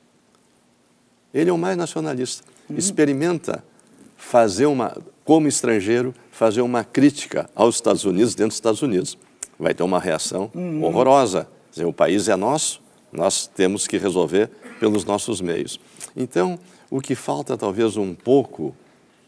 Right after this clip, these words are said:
Speaker 1: eu já estou derivando, eu não pretendia falar em política, mas vou falar na macro situação do país. O que talvez f-, falte na nossa formação é tirar um pouco dos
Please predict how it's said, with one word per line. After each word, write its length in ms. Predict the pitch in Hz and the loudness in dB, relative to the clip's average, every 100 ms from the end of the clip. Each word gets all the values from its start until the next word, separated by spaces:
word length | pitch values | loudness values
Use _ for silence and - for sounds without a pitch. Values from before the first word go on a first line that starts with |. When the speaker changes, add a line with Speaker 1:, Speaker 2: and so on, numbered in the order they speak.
| _ | _
Speaker 1:
eu 140 | - 92 | -6 -2
já 100 | 95 | -2
estou 240 | - 110 | 2 2
derivando, 400 | 101 98 82 90 | 4 2 2 0
eu 40 | 80 | -2
não 100 | 80 | -6
pretendia 520 | - 82 76 76 98 | -4 -2 -2 0 0
falar 300 | 85 85 87 | 2 2 0
em 60 | |
política, 600 | 87 92 87 98 - - - - - - | -2 -4 -2 -2 -4 -14 -16 -20 -20 -12
mas 160 | 78 80 | -8 -2
vou 80 | 98 | -2
falar 280 | - 90 98 | 2 2 2
na 160 | 87 | 0
macro 380 | 82 110 113 107 | 2 2 2 -4
situação 600 | - 90 82 78 95 95 - - - - - | -4 -2 -2 -4 -2 -4 -6 -20 -20 -20 -8
do 160 | - | -4
país. 540 | 92 - 85 80 - - - - - _ _ _ _ - - | -2 -2 -4 -6 -8 -10 -20 -20 -20 _ _ _ _ -20 -16
O 20 | |
que 60 | - | -4
talvez 380 | 117 110 147 131 - - | -2 0 -2 -4 -12 -18
f-, 180 | - - | -20 -18
falte 640 | - - 113 117 - - 69 - - _ | -10 2 4 4 0 -8 -10 -12 -20 _
na 160 | 85 85 | -8 -4
nossa 320 | 90 98 87 | -2 -2 -2
formação 800 | - 87 78 78 - 113 120 95 - - - _ _ | -2 -2 -2 -6 0 0 0 -4 -14 -16 -16 _ _
é 360 | - 104 113 117 - - _ _ _ _ | -2 2 4 2 -4 -20 _ _ _ _
tirar 320 | - 113 123 | 0 2 2
um 160 | 139 - | 0 -4
pouco 680 | - 117 113 92 - 76 - _ _ _ _ | -2 4 4 2 -6 -8 -8 _ _ _ _
dos 560 | 82 78 87 82 - | -10 -2 -2 -2 -4